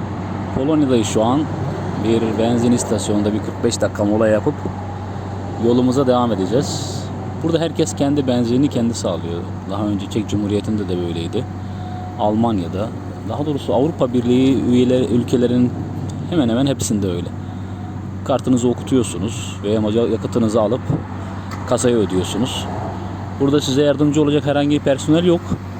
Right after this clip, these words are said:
Kendi yakıtınızı kendiniz almak durumundasınız. Bize biraz ters. Biz istiyoruz ki vatandaş arabadan inmeden yakıtını alsın,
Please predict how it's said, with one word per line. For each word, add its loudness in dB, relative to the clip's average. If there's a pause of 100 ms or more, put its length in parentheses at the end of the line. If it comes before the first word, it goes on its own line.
(800)
Kendi 2
yakıtınızı 2
kendiniz 2
almak 2
durumundasınız. 0 (2250)
Bize 4
biraz 2
ters. -2 (140)
Biz -2
istiyoruz 0
ki 2 (640)
vatandaş 0 (1040)
arabadan 0
inmeden 2 (1040)
yakıtını 0
alsın, 2